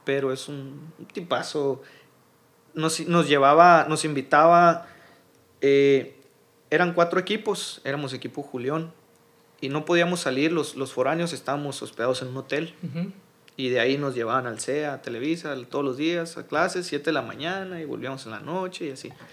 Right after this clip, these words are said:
Speaker 1: No
Speaker 2: Esa
Speaker 1: podíamos
Speaker 2: es una
Speaker 1: hacer
Speaker 2: mamada
Speaker 1: nada.
Speaker 2: que era una chinga, güey, toda
Speaker 1: Sí,
Speaker 2: esa madre.
Speaker 1: sí. Y Julián, pues,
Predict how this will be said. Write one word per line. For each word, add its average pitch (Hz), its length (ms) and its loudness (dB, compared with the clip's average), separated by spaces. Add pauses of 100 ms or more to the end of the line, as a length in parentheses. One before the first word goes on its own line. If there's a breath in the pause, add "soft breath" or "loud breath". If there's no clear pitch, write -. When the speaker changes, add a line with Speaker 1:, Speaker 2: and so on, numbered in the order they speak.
(180 loud breath)
Speaker 1:
No 147 80 0
Speaker 2:
Esa 180 80 4
Speaker 1:
podíamos 180 300 6
Speaker 2:
es - 20 0
una 190 80 0
Speaker 1:
hacer - 100 2
Speaker 2:
mamada 208 140 4
Speaker 1:
nada. 208 100 4
Speaker 2:
que 180 60 4
era 180 120 6
una 196 140 0
chinga, 208 300 0
güey, 143 340 4
toda 135 200 4
Speaker 1:
Sí, 120 60 2
Speaker 2:
esa 131 80 -2
madre. 185 320 0 (180)
Speaker 1:
sí. 135 420 -2 (960 soft breath)
Y 135 120 0
Julián, 135 380 -2
pues, 160 260 -2